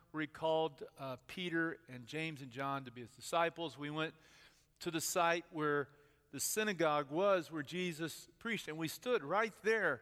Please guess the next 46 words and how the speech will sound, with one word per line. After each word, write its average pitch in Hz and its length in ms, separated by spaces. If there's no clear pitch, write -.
I 175 40
mean, 202 120
they're 175 60
standing 220 300
right 202 180
there, 190 100
and 185 60
I'm 160 80
going, 151 160
"Jesus 240 440
preached - 480
here 240 340
good 233 260
news 220 480
to 233 180
the 208 100
poor." 220 640
You 185 100
know, 175 120
liberty 208 540
to - 120
the 185 80
captives. 190 580
We 165 80
pre-, 214 260
it - 60
was 180 160
really 226 260
meaningful. 190 540
But 233 300
what 190 160
was 180 100
surprising 190 680
was 143 220
that 147 120
since 202 260
I 196 60
was 160 180
there 165 160
the 139 80
last 151 400
time, 123 220
they've 131 320
uncovered 147 560
a 123 80
new 143 460